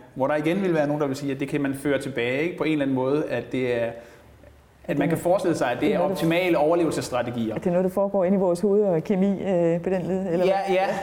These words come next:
Speaker 1: I,
Speaker 2: Ja.
Speaker 1: i, i første omgang sådan fra et evolutionært synspunkt, at det er en overlevelsesstrategi, der er bedre
Speaker 2: Ja.
Speaker 1: end det modsatte. Øh, og så senere hen, at det kan føres tilbage til nogle, øh, nogle, øh, neuron, øh, systemer og nogle neuronsignaler, der,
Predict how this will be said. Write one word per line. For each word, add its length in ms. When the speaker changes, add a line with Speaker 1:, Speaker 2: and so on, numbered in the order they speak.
Speaker 1:
I, 20
Speaker 2:
Ja. 140
Speaker 1:
i, 140
i 40
første 320
omgang 300
sådan 160
fra 100
et 80
evolutionært 440
synspunkt, 360
at 100
det 180
er 40
en 100
overlevelsesstrategi, 920
der 60
er 140
bedre 360
Speaker 2:
Ja. 180
Speaker 1:
end 120
det 100
modsatte. 540
Øh, 460
og 100
så 120
senere 400
hen, 220
at 160
det 100
kan 100
føres 260
tilbage 420
til 180
nogle, 420
øh, 540
nogle, 260
øh, 800
neuron, 640
øh, 140
systemer 540
og 120
nogle 280
neuronsignaler, 840
der, 320